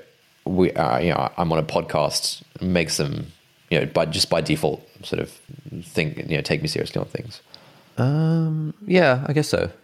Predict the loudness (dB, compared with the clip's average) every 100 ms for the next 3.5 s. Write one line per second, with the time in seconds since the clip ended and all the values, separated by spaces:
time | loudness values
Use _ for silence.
0 | _ 2 4 4 4 4 4 2 0 -12
1 | -18 -20 -20 _ 0 2 4 4 4 4
2 | 4 0 -12 _ _ _ -16 -12 -10 2
3 | 2 2 -6 -8 -8